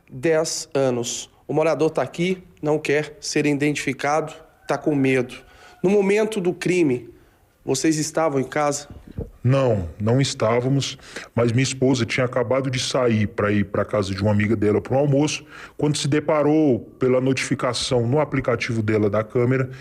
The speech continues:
Speaker 2: que os bandidos haviam adentrado dentro da nossa residência. A partir daí, ela ficou desesperada, começou a me ligar, eu estava trabalhando, pedindo pra que eu viesse pra casa ver como é que tava.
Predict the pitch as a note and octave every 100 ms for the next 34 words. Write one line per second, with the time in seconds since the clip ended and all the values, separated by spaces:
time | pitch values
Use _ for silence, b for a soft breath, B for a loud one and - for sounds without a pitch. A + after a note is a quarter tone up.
0 | B B - C3+ C#3+ C#3 B2 C#3+ C3+ A2+
1 | A#2+ C3+ C3 C3+ A#2+ A2 B2 B2+ B2+ B2
2 | A#2+ A2+ A#2 A2 A2 A2 B2+ A#2+ A#2+ A#2+
3 | - A#2+ B2 C3+ G#2+ E2 - - _ B
4 | B B B B G#2+ G#2+ B2 B2 D#3 C#3+
5 | D3+ D3 D#3 F#3+ F3+ C3 B2+ - - C#3
6 | A#2+ A2+ B2 - C3+ C3 C3 D#3 D#3 -
7 | B B B - B2 B2 - C3+ C#3 C#3
8 | A#2+ A2 A#2 A#2+ A#2+ A2 A2+ A#2+ D3 A#2
9 | G2+ G2+ - A#2+ A2+ A#2 A#2+ A#2 B2 A2
10 | A#2+ D3 G2+ - - G2+ A2+ A2 A#2 A2+
11 | A#2+ G#2+ G#2 G#2+ G#2+ - - G#2+ - G#2
12 | G#2 G2+ G#2+ A2 A#2+ - C3 B2+ D3